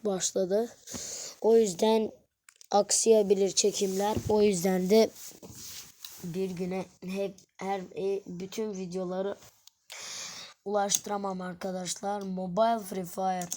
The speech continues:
otuz sekiz ya da otuz dokuz bölüm arası final yapacaktır arkadaşlar. Hoşça kalın, kendinize iyi bakın. Garena Free Fire'ın ikinci sezonunu kaçırmayın.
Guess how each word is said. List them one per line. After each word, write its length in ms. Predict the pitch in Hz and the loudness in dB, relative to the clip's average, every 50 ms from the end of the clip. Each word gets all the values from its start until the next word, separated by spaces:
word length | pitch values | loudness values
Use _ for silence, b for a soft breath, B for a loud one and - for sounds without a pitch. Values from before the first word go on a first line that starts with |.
| - - _ | -12 -10 _
otuz 300 | 208 208 208 - 247 233 | -6 -4 -2 -2 -2 -2
sekiz 580 | - - - 214 202 - - 233 226 208 190 196 | -2 0 0 0 0 -2 -2 -6 -6 -4 -4 -2
ya 160 | 208 196 190 | -2 -2 0
da 60 | 196 | -2
otuz 380 | 190 185 185 - 202 202 196 175 | -4 -4 -4 -4 -4 -4 -4 -4
dokuz 400 | 196 190 - 214 208 196 180 175 | -4 -4 -4 -4 -6 -4 -4 -4
bölüm 320 | 190 185 185 190 190 185 - | -4 -4 -4 -6 -8 -8 -8
arası 600 | 185 190 190 190 185 180 - - - 202 202 196 185 B B B B B B | -6 -4 -4 -4 -2 -4 -4 -4 -2 -4 -4 -6 -8 B B B B B B
final 360 | - - 208 202 202 208 196 196 | -10 -8 -6 -4 -2 -2 -2 -2
yapacaktır 680 | 185 180 180 - 180 175 180 175 170 - - 180 170 | -4 -6 -6 -8 -8 -6 -8 -8 -10 -12 -10 -8 -8
arkadaşlar. 880 | 170 170 175 180 - 180 175 170 170 165 - - - 185 185 196 - - B B B B B B B B B B | -6 -8 -8 -10 -10 -10 -8 -6 -6 -6 -8 -8 -8 -8 -8 -8 -10 -14 B B B B B B B B B B
Hoşça 320 | - 220 220 220 - 233 208 | -4 -2 -2 -2 -2 -4 -2
kalın, 300 | 208 196 185 180 180 175 | -2 -4 -4 -4 -6 -6
kendinize 640 | - 214 208 208 202 196 196 190 190 185 170 190 | -4 -2 -2 -2 -2 -4 -4 -4 -4 -4 -4 -4
iyi 180 | 185 180 175 165 | -4 -4 -4 -6
bakın. 380 | 185 175 - 202 190 185 175 165 | -6 -8 -6 -6 -6 -6 -4 -2
Garena 320 | 196 196 208 208 208 208 | -2 -2 -2 -2 -4 -4
Free 200 | - - 190 175 | -6 -6 -8 -8
Fire'ın 400 | 170 202 185 180 175 175 175 175 | -6 -6 -6 -6 -6 -8 -8 -10
ikinci 380 | 175 - - 202 196 190 196 - | -8 -8 -8 -8 -6 -4 -4 -4
sezonunu 560 | - - 185 175 180 175 175 175 170 170 170 | -4 -4 -6 -6 -6 -6 -6 -6 -8 -8 -8
kaçırmayın. 680 | - 185 170 - 180 175 170 170 170 175 175 170 | -8 -8 -8 -8 -8 -8 -8 -6 -6 -6 -6 -8